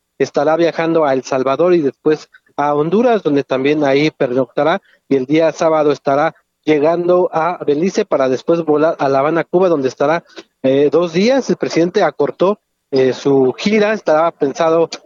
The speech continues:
planeado que regresara el día lunes, pero bueno, el presidente regresará el domingo en la noche, el vuelo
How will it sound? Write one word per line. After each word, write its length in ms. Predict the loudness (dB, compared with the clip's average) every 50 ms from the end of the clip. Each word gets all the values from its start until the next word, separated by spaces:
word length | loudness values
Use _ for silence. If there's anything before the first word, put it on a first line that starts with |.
| _ -2
planeado 480 | 0 0 2 2 2 2 2 0 0
que 100 | 0 -2 -2
regresara 360 | 0 0 0 0 0 0 0
el 80 | 0
día 240 | 0 0 2 2 2
lunes, 420 | 2 2 2 2 2 0 -2 -4 -12 -20 -20 _ _ _ _
pero 200 | 0 0 2 2
bueno, 180 | 2 2 2 0
el 60 | 0 -2
presidente 460 | -2 -4 -2 0 0 0 0 0 0
regresará 500 | 0 0 -2 -2 -2 0 0 0 0 0 0
el 180 | -2 -2 0
domingo 580 | -2 -2 -2 0 0 0 2 2 2 0 0 -2 _ -12 _ _ _
en 140 | -2 0 0
la 120 | 0 0
noche, 320 | 0 0 0 -2 -2 -2 -2
el 120 | -2 0
vuelo 400 | 0 0 0 2 0 0 0 -2